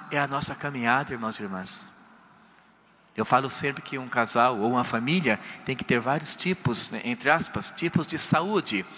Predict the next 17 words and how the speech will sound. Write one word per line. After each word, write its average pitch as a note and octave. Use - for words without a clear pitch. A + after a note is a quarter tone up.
Por C3+
exemplo, B2
saúde D#3
física, -
todos -
nós C3+
temos C3+
que -
procurar. -
Para D#3+
um F3
casal, D#3
saúde E3
financeira, E3+
primordial E3
para C3+
planejar C3+